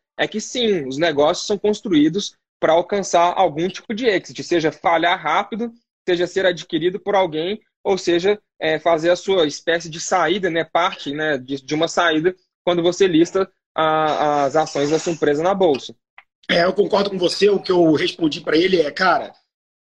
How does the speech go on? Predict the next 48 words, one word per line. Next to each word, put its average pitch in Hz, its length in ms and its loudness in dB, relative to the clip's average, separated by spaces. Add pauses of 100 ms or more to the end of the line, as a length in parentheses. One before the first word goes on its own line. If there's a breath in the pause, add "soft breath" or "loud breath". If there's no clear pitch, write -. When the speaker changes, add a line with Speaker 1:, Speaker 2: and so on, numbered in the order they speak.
Speaker 2:
eu, 226 240 4
Amuri, 226 540 0 (420)
eu 185 200 0
gosto 185 520 -4
de 208 80 -6
histórias 196 520 0
com 214 180 -4
início, 214 300 -2
meio 208 140 2
e - 20 -4
fim. 208 400 -2 (120)
Eu 165 140 2
mudo 226 420 4
as 165 100 -4
minhas 175 180 -4
vontades 175 680 0
ao 175 80 -2
longo 180 220 -2
do - 80 -16
tempo. 202 420 0 (380)
Eu 185 160 0
não 220 200 4
quero 190 600 0
viver 170 380 -2
esse 180 200 -4
glamour, 185 800 -2 (400)
é, 156 120 -2
que 180 120 -2
eu 185 100 2
acho 175 200 0
que 185 60 -10
é - 20 -6
um 165 80 -8
falso 165 260 0
glamour, 170 420 0
de 190 280 -6 (240)
construa 185 360 -6
o 214 40 -4
seu 196 140 -2
negócio 196 440 0
e - 60 -18
fique 214 180 -6
com 185 200 -2
ele 190 180 2
pro 170 120 -8
resto 185 220 -4
da 170 80 -2
vida, 160 440 0